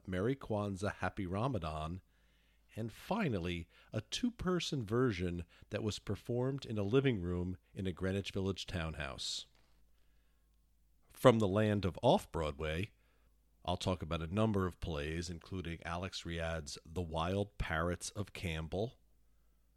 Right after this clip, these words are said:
a revival of Horton Foote's Pulitzer Prize winner, The Young Man from Atlanta, a rare revival of a nineteen thirty-three German play called Judgment Day,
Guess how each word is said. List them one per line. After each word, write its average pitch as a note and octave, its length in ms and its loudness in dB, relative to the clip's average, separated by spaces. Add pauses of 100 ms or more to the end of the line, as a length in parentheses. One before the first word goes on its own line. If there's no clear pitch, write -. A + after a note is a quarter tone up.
(260)
a G#2+ 60 0
revival G2 580 2
of F#2+ 100 0
Horton G2 340 0
Foote's - 340 -2
Pulitzer G#2+ 500 0
Prize F2 380 0
winner, F2 420 -2 (280)
The F#2+ 80 -4
Young F#2 340 0
Man F2+ 240 0
from E2+ 240 -4
Atlanta, F#2 600 -2 (1080)
a E2 120 -2 (200)
rare B2+ 320 6
revival D#2 720 0
of D#2 100 -6
a E2 60 -4
nineteen A2+ 600 -4
thirty-three F#2+ 640 -2
German G2+ 500 0
play D#2 440 -6
called F2+ 400 -4
Judgment G2 520 0
Day, C#2+ 380 -8